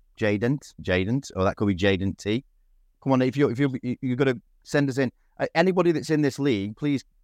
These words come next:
drop us a line and identify yourselves. And if you don't want to,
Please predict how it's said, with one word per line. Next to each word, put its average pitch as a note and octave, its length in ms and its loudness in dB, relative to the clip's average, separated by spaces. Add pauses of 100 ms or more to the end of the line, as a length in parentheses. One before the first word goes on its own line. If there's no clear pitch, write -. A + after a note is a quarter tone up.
drop D3 180 -4
us B2 120 -2
a B2 60 2
line G#2+ 380 2
and G#2 260 -4
identify G#2+ 640 0
yourselves. F#2+ 400 0
And A2 60 0
if G2+ 100 -4
you A2 80 -6
don't A#2 220 2
want F#2+ 220 -4
to, G2 220 -2